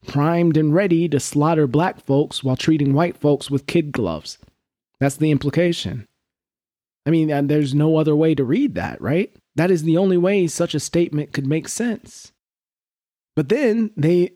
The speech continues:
immediately go to praising the police for their brave response,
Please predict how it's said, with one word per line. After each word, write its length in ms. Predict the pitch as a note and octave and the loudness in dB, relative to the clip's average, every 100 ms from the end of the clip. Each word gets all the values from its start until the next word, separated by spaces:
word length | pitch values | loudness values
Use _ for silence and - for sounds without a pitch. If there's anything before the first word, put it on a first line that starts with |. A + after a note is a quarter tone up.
| - | 0
immediately 580 | E3+ G#3+ A3 G#3+ E3 | 2 4 2 2 0
go 300 | D#3+ D#3 E3+ | 2 2 2
to 160 | E3 D#3 | 2 -2
praising 600 | - - A3+ C#4 G3+ C#3+ | -4 -2 0 2 0 0
the 60 | B2 | -2
police 460 | - A#2 B2 C3+ | -4 0 0 0
for 200 | - D#3+ | -2 0
their 120 | D3 C#3+ | 0 0
brave 460 | A#2 D3+ F3+ D#3 | 0 2 2 2
response, 880 | D3 B2+ - F3 G3 E3+ - - - | -2 -4 -4 -4 -2 -4 -8 -16 -18